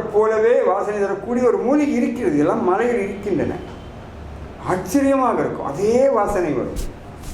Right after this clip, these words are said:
கொடைக்கானல் மலையிலே அதை நீங்கள் பார்க்கலாம், நான் பார்த்திருக்கிறேன். ஆகவே இந்த மூலிகைகள் மூக்கு வழியாக நறுமணத்திற்காகவும் கிருமி நாசினியாகவும்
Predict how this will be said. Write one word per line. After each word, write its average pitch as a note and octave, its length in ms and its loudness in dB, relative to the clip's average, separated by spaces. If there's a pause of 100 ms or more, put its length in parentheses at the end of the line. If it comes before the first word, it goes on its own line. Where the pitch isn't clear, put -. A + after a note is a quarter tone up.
(320)
கொடைக்கானல் D#3+ 420 0
மலையிலே C#3+ 440 2 (500)
அதை B2 220 0
நீங்கள் A2 340 -2 (100)
பார்க்கலாம், A#2+ 580 -2
நான் A#2+ 260 -2
பார்த்திருக்கிறேன். A#2 720 -2 (1120)
ஆகவே C#3 320 2 (760)
இந்த B2 240 -2
மூலிகைகள் B2 680 0 (460)
மூக்கு E3 300 0
வழியாக D#3+ 600 2
நறுமணத்திற்காகவும் C#3+ 1120 0 (800)
கிருமி E3 280 2
நாசினியாகவும் D#3 840 2